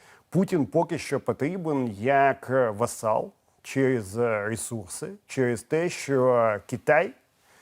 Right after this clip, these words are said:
через Росію тестує червоні лінії Заходу. От буквально пару днів тому, е,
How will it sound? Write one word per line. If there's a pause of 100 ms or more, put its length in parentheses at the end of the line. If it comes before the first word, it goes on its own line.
(180)
через
Росію
тестує (140)
червоні
лінії
Заходу. (760)
От
буквально
пару
днів
тому,
е,